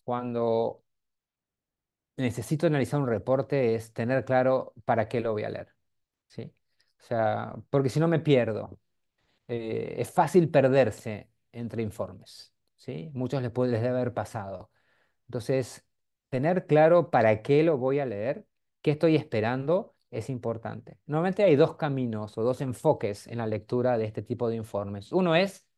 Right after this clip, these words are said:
no tengo la menor idea y quiero ver qué hay. Estoy explorando, voy a ver oportunidades, a ver qué se me ocurre, tengo que innovar. Entonces, "Buf, me cayó este reporte, bueno, a ver qué hay"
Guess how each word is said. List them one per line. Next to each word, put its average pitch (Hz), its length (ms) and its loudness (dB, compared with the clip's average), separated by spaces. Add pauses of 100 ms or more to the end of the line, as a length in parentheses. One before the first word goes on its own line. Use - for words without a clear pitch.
(260)
no 180 140 4
tengo 226 200 2
la 202 120 2
menor 190 280 4
idea 208 220 6
y 214 40 2
quiero 180 220 4
ver 175 140 6
qué 147 100 0
hay. 110 140 -4 (600)
Estoy 185 180 -2
explorando, 180 800 0 (160)
voy 175 180 -2
a 196 80 2
ver 208 140 2
oportunidades, 160 1080 -4
a 131 120 0
ver 160 160 0
qué 175 100 2
se 175 140 -2
me 160 80 2
ocurre, 117 720 2
tengo 170 220 0
que 165 120 -4
innovar. 147 640 6 (300)
Entonces, 170 580 0
"Buf, 151 360 -6
me 135 160 -2
cayó 151 220 6
este 180 140 4
reporte, 185 540 2
bueno, 208 200 0
a 220 40 2
ver 240 120 -2
qué 180 120 2
hay" - 200 -4